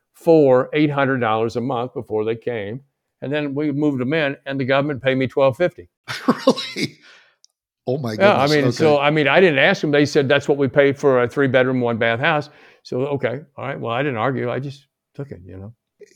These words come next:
Speaker 2: You know, it, it, it strikes me that in order to improve insurance, I do like the idea of free enterprise. I'm a, I'm a big believer in it.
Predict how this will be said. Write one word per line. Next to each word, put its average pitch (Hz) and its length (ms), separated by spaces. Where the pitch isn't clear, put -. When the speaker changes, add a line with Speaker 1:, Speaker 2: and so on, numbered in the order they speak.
Speaker 2:
You 220 140
know, 196 100
it, - 280
it, 175 340
it 165 180
strikes 202 440
me 147 260
that 123 300
in 131 200
order 151 320
to 127 200
improve 127 600
insurance, 107 560
I 120 80
do 135 160
like 131 260
the 117 140
idea 113 320
of 101 80
free 110 200
enterprise. 98 520
I'm 104 100
a, 98 100
I'm 110 140
a 107 80
big 104 220
believer 101 540
in 87 100
it. 95 180